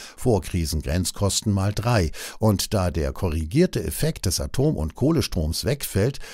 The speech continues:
wird hier aber das obere Spektrum der Preisspanne auch der durchschnittliche Merit Order Preis sein. Mit anderen Worten, der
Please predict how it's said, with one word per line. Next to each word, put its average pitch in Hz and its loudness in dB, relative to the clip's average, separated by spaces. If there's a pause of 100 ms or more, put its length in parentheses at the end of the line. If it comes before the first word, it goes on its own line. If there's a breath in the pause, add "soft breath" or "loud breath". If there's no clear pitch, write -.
(100)
wird 123 6
hier 165 4
aber 151 4
das 107 0
obere 165 4
Spektrum 131 2
der 82 0
Preisspanne 95 0
auch 104 0
der 135 0
durchschnittliche 101 0
Merit 92 0
Order 120 0
Preis - -4
sein. 62 -4 (160)
Mit - -4
anderen 85 0
Worten, 95 0 (420 loud breath)
der 78 2